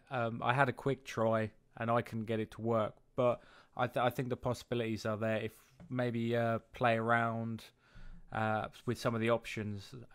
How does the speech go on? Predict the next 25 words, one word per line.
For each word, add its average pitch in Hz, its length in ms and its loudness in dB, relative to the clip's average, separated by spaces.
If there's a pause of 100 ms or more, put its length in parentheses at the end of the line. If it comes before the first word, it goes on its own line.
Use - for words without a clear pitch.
(720)
especially 117 400 -6
the 104 100 -6
dynamics. 110 680 -2 (300)
It 123 360 0
could 127 160 -2
be 113 120 -2
possible 113 360 -4
to - 80 -8
get 110 140 -2
it 107 80 -4
working, 110 460 -2
but 113 240 -2 (100)
for - 220 -8
this 127 180 0
tutorial, 110 480 0
we, 107 140 -6 (160)
we're 117 160 -4
gonna 113 180 0
need 113 380 -2
R 113 180 0
fourteen. 104 600 -6 (2000)
Let's 131 200 -2
get 131 140 0
started 147 380 2
then. 104 140 -4